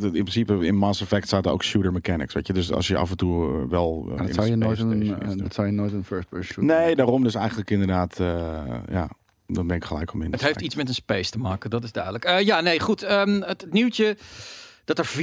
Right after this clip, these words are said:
Speaker 3: R-games komen van Assassin's Creed en Splinter Cell. Nou, dat laatste vind ik dan eigenlijk bijna schofterig, want ik wil gewoon een nieuwe Splinter Cell.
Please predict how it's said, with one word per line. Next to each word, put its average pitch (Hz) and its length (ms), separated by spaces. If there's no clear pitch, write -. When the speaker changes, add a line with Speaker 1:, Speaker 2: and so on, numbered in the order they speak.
Speaker 3:
R-games 196 560
komen 175 260
van 160 140
Assassin's 180 420
Creed 170 280
en 147 120
Splinter 135 360
Cell. 117 140
Nou, 135 120
dat 143 100
laatste 175 320
vind 170 140
ik 139 60
dan 151 100
eigenlijk 147 380
bijna 139 220
schofterig, 190 460
want 165 120
ik 147 80
wil 139 120
gewoon 131 220
een 123 80
nieuwe 120 180
Splinter 156 340
Cell. 170 100